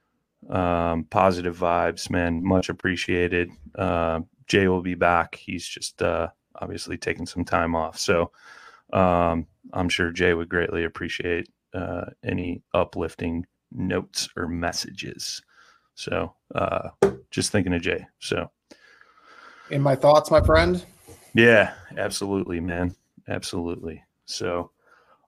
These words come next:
Speaker 1: uh, where do you wanna start, man? Where do you wanna start tonight?
Speaker 2: I mean, we gotta talk about deer season, right? Just ended.
Speaker 1: Yeah. The
Speaker 2: Yeah.
Speaker 1: Orange Army.
Speaker 2: Right. I mean, you took part in the Wisconsin gun deer season.
Speaker 1: That was my first ever, dude. I'm, I've,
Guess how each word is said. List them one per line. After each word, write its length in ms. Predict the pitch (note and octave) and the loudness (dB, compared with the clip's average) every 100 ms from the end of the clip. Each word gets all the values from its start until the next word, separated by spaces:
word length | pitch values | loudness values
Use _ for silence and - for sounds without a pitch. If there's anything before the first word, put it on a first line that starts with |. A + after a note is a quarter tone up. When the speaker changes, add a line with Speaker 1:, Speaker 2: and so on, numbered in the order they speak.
| - | 6
Speaker 1:
uh, 640 | A2+ A2+ A2 A2+ A2 G#2+ - | 10 12 12 12 12 10 8
where 100 | C#3 | 8
do 40 | E3+ | 10
you 60 | |
wanna 140 | F3+ E3 | 8 6
start, 360 | - F3 - | 6 6 6
man? 240 | F#2 G#2 A#2+ | 2 0 -2
Where 140 | - A#2+ | -2 2
do 60 | |
you 40 | B2 | 2
wanna 160 | B2 | 0
start 280 | A2+ A#2+ A2+ | 0 0 0
tonight? 280 | - D#2+ E2+ _ _ _ _ _ _ _ _ _ _ _ _ - | -2 -8 -10 _ _ _ _ _ _ _ _ _ _ _ _ -10
Speaker 2:
I 60 | B2 | -2
mean, 160 | C3 | 0
we 80 | B2+ | 4
gotta 160 | C#3 C#3 | 4 6
talk 200 | C#3+ A#2+ | 6 6
about 180 | A#2+ | 4
deer 180 | A2+ B2+ | 2 0
season, 280 | - B2+ G#2+ | 2 0 2
right? 340 | G#2+ B2+ D3+ - | 6 6 4 -4
Just 260 | B2+ A#2 | -4 2
ended. 280 | A#2+ C#3 B2 | 4 6 6
Speaker 1:
Yeah. 100 | B2 - _ _ _ - | 4 -6 _ _ _ 0
The 100 | A2 | 2
Speaker 2:
Yeah. 60 | |
Speaker 1:
Orange 260 | A2 A2 G#2+ | 6 6 6
Army. 440 | G#2 A2+ C3 C#3+ - _ _ _ _ - | 6 8 8 6 2 _ _ _ _ 4
Speaker 2:
Right. 200 | B2+ F3 - - | 6 6 4 -6
I 40 | |
mean, 180 | B2 B2 | -2 0
you 100 | C3+ | 0
took 220 | D3 E3+ | 0 2
part 200 | C3+ B2+ | 6 4
in 40 | B2+ | 4
the 60 | |
Wisconsin 500 | A#2 - A#2+ A#2 B2 | -4 0 2 2 0
gun 220 | A#2+ A2+ | 2 2
deer 160 | A2 A2 | 2 -2
season. 440 | - A2+ A2 E3 - _ _ _ | -2 -2 0 -2 -4 _ _ _
Speaker 1:
That 120 | - | 4
was 200 | C3+ D#3 | 6 6
my 160 | C3 A#2+ | 6 4
first 400 | - B2 A#2 - | 4 2 2 2
ever, 300 | G#2 A2 E2 | 0 0 -4
dude. 240 | E2 F2+ - - | -4 -6 -6 -2
I'm, 220 | A#2 C#3+ C#3 | 4 6 6
I've, 260 | C#3 C#3+ | 4 4